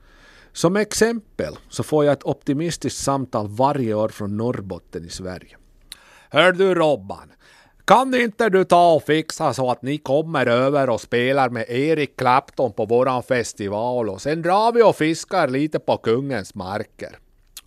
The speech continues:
Och han är helt seriös och jag kan inte annat än säga att jag ska se vad vi kan göra. Men ja, en bra fråga. Hur har kontakterna och allt detta uppstått? Jag har nog bara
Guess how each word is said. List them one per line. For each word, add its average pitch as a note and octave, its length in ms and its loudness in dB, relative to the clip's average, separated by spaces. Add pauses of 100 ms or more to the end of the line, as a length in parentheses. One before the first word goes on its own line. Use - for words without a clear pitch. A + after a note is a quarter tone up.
(120)
Och E3 120 -2
han A#3+ 160 -4
är D3+ 100 -6
helt F#3 480 0
seriös C3 840 -2 (200)
och C#3+ 100 -4
jag F3 120 -2
kan E3+ 140 -6
inte - 200 -12
annat D#3+ 360 -8
än A2+ 100 -8
säga B2 340 -4
att - 140 -10 (640)
jag E3 100 0
ska - 160 -6
se E3 240 0
vad B2 120 -2
vi G#2+ 80 -8
kan G2 180 -10
göra. G2+ 280 -8 (1300)
Men G3+ 160 -2
ja, A#3+ 360 2 (160)
en F#3+ 200 -2
bra G3+ 260 2
fråga. D3 480 0 (1080)
Hur D3+ 100 2
har F#3 300 2 (220)
kontakterna F#3+ 800 -4
och F3 60 -2
allt F3 160 -6
detta F3+ 280 -4
uppstått? - 560 -10 (420)
Jag G#2 80 -10
har D#3 180 -8
nog F3+ 160 -6
bara F3+ 380 -2